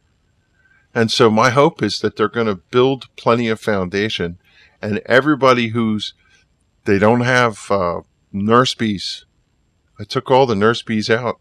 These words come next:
primarily. I did leave a little bit of brood. There's one frame there that's a full carpet of brood on both sides. So the future population in that hive is not gonna suffer.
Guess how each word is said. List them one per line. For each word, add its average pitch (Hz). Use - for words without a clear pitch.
primarily. 90
I 117
did 185
leave 143
a 113
little 135
bit 113
of 95
brood. 82
There's 117
one 139
frame 135
there 101
that's 92
a 113
full 131
carpet 123
of 90
brood 104
on 95
both 104
sides. 90
So 120
the 104
future 180
population 113
in 95
that 95
hive 95
is 85
not 98
gonna 85
suffer. -